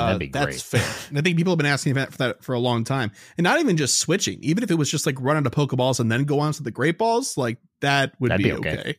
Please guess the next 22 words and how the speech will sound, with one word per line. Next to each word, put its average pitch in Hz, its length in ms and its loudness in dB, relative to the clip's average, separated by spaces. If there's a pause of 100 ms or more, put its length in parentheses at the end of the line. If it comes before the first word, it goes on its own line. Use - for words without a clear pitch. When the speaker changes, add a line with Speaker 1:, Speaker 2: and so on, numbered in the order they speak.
Speaker 1:
Yeah. 69 180 -8 (640)
Speaker 2:
Yeah. - 240 -10 (1080)
This 147 120 -8
next 214 180 2
one 233 80 2
is 190 100 0
from 190 280 0
Julie 254 400 0
Fay 208 300 0
Ray. 208 320 2
"A 180 120 2
pop-up 269 540 0
warning 214 480 2
when 175 80 4
you're 175 80 2
about 180 240 2
to 254 100 -2
trigger 208 300 0
a 170 60 0
friendship 214 420 -2
level 135 220 -2
increase, 117 500 -2